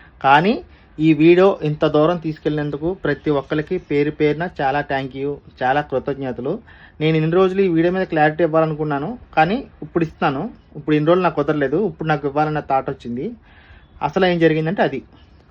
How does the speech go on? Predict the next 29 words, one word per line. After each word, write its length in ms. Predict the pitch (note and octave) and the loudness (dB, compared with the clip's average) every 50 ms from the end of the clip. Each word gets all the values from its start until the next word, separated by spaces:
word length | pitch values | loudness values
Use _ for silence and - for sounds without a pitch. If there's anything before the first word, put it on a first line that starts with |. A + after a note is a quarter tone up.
| _ - | _ -4
వాళ్ళు 320 | C3 C3+ C#3+ D3+ F3 A#3 | 0 2 2 2 2 0
ఈ 200 | B3 F#3 D3+ D3+ | 0 0 0 0
ఊరోళ్ళు 320 | D3+ D3 D3+ D#3 D3+ D3 C#3 | 0 2 2 2 2 0 0
కాదు, 340 | C#3+ C3+ C3+ C#3+ G3 A#3+ - - | 0 0 0 0 -2 -4 -6 -6
ఫ్రెండ్ 320 | - D3+ D3 D#3 E3+ E3 | -4 -4 -2 -2 -2 -2
కూతుర్ని 420 | - E3 D#3+ D#3+ D#3+ E3+ E3 E3+ E3+ | -2 -2 -2 -2 -2 -2 -2 -2 0
అరాచకం 520 | C#3+ C#3+ C#3+ D3+ D3+ D3+ - - E3 D#3+ D#3+ D3 | 0 2 2 2 0 0 -2 -6 -8 -6 -4 -2
చేయబోతుంటే 800 | C#3 C#3+ C#3 C#3+ C#3+ C3+ C3+ - C3 C3 B2+ - G3 C#4+ F4+ - - - - - _ _ C#3+ | 0 0 0 0 -2 -4 -4 -4 -8 -8 -6 -4 -4 -4 -4 -8 -12 -18 -20 -20 _ _ -6
అక్కడున్న 460 | C#3+ - - D3+ D3 D3 E3+ G#3+ A3+ | -4 -2 0 0 0 2 2 0 0
ముస్లిం 420 | F#3 D#3 C#3+ C#3+ - G#3 G#3+ G#3 | 0 -2 -4 -4 -2 -2 -2 -2
సోదరుడు 400 | F3 - D#3 D3+ D#3 D#3 D3+ D#3 | -2 -2 0 0 0 0 0 2
వెళ్ళి 300 | D3 D3 C#3+ D3 F3 C4+ | 2 2 2 0 0 0
ఒక 220 | C4+ F#3+ D#3+ D3+ C#3 | 0 0 0 0 2
దెబ్బ 240 | C3+ B2+ B2+ D3+ | 0 0 2 2
వేసి, 500 | E3+ D3+ C#3 C#3 C#3 - - D4 F#4 F#4+ - - - - - - - D#3+ | 2 4 4 2 0 0 0 0 0 -2 -4 -8 -20 -20 -20 -12 -6 -4
"నువ్వేం 320 | D#3 C#3 D3+ E3 G3 A3+ A3 A3+ | 0 4 6 6 6 6 6 6
చేస్తున్నారో 380 | G3+ G3 F#3+ - G3 F#3 F#3 F3 | 4 2 2 2 0 2 4 4
ఆడపిల్లని?" 580 | D#3 D#3 E3 E3+ E3+ F3 E3+ E3 D#3+ D#3+ D#3 | 4 4 4 2 2 0 -2 0 -2 0 0
చెప్పి 200 | D#3 D3+ - E3+ | -2 0 0 0
అడిగాడు. 280 | D3+ D3 C3+ C#3 B2 A#2+ | 2 2 2 0 0 2
ఆ 140 | B2 C3+ C3+ | 4 4 4
వాయిస్ 320 | C#3 C#3 D3 E3 D#3 D#3+ | 6 6 4 4 2 0
కూడా 120 | F3+ F3+ | -4 -6
స్టార్టింగ్ 400 | D#3+ - E3 D3+ D3 D3+ D#3 D#3 | -2 0 2 2 2 2 0 -2
ఉంది, 200 | D3+ C#3 C3 C3+ | -4 -4 -4 -4
"నువ్వేం 260 | C#3 C#3+ C#3 D#3+ F3+ G3 | -4 0 2 2 2 2
చేస్తున్నారో 480 | F#3+ G3 F#3 F3+ F3+ - F#3 F3 F3 | 2 2 0 0 0 -2 0 2 4
ఆడపిల్లని?" 500 | F3 E3+ F3+ F3 F3+ F3+ F3+ F3+ F3+ F3 | 4 4 2 0 -2 -4 -4 -2 -2 -2
చెప్పి 220 | F3 E3+ - - | -2 -2 -2 -4